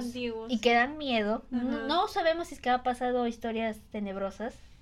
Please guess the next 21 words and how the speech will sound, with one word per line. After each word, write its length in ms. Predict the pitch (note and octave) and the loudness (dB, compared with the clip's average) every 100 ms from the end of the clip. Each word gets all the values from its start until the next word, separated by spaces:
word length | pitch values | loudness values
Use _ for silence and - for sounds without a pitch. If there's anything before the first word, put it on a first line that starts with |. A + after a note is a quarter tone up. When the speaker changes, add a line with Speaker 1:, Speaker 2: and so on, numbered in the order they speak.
| - - - - | -20 -20 -20 -8
Speaker 2:
Puede 220 | C4 F4 | -4 -4
que 80 | - | -6
sí, 260 | - G3+ G#3 | -10 -10 -10
¿no? 80 | |
Speaker 1:
Puede 180 | B3+ C4 | -10 -4
Speaker 2:
Sería 220 | A3 G3+ | 0 0
Speaker 1:
que 60 | G3 | 0
sí. 60 | G3+ | -2
Speaker 2:
interesante. 560 | G#3+ A#3 A3 G3 G#3 | -4 -6 -6 -6 -4
Speaker 1:
Sí, 160 | B3+ A#3 | -4 -4
la 80 | A3 | -6
verdad 240 | G#3+ A3 | -10 -10
que 60 | A#3 | -12
sí. 180 | - - - | -14 -10 0
Speaker 2:
Este, 760 | A#3 A3 G#3+ - - G#3 G#3 G3+ A3 A3+ - - - | 2 2 -2 -8 -4 0 0 -2 -6 -8 -16 -20 -2
que 480 | E4 D#4 C#4 D4+ D4+ - - | 2 4 2 -2 -4 -14 -8
mi, 180 | B3+ C#4+ | -4 -2
mi 340 | C4+ C4+ C4+ | -2 -2 -2
prima 360 | C4+ D#4+ D4+ D#4 | -2 -2 0 -2
estuvo 260 | D#4+ C#4 C4+ | -4 -4 -4
hospi-, 280 | C4+ C4+ | -4 -6